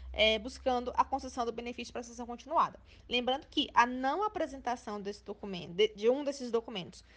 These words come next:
na via administrativa vai gerar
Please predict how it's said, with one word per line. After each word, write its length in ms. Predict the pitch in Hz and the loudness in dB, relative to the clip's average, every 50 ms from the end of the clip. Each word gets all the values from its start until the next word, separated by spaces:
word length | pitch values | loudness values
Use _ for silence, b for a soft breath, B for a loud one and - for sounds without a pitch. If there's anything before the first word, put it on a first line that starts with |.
| b b b | b b b
na 160 | 208 226 240 | 6 8 8
via 360 | 247 214 226 262 294 370 320 - - | 8 6 2 4 4 4 6 6 2
administrativa 1000 | 226 226 226 220 220 208 202 202 - 196 190 190 190 - - 254 254 220 202 180 b b b b _ | 0 0 0 -6 -8 -8 -8 -8 -8 -6 -6 -6 -6 -4 -4 -4 -4 -2 -4 -8 b b b b _
vai 400 | 185 190 220 214 214 233 247 - - - | -2 4 6 6 6 6 4 -2 -10 -8
gerar 600 | 240 214 254 262 262 262 240 220 214 254 269 - | -4 2 4 6 6 8 10 10 10 10 8 4